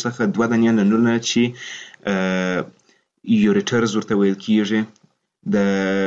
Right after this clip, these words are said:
پښتورګو څخه ادرار وړي و مثانې یا د مثانې کڅوړې ته یا بلادر ته. هلته در ذخیره کولو څخه وروسته، کله چې ذخیره سوله،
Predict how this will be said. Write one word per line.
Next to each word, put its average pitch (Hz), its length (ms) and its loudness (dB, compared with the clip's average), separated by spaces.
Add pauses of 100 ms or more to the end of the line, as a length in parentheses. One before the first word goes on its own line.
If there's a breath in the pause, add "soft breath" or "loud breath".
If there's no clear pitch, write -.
(920)
پښتورګو 117 520 0
څخه 117 300 -4 (120)
ادرار 110 420 0
وړي 107 260 2
و 101 200 2
مثانې 98 440 0
یا 107 160 2
د 98 60 2
مثانې 98 480 2
کڅوړې 95 480 0
ته 104 160 -6
یا 101 180 2
بلادر 92 420 -2
ته. - 140 -16 (580 loud breath)
هلته 123 380 0
در 113 220 -2
ذخیره 101 340 -2
کولو 120 340 2
څخه 120 260 -6
وروسته، 113 440 0 (100)
کله 117 220 -2
چې 110 100 -4
ذخیره 101 380 -2
سوله، 113 360 0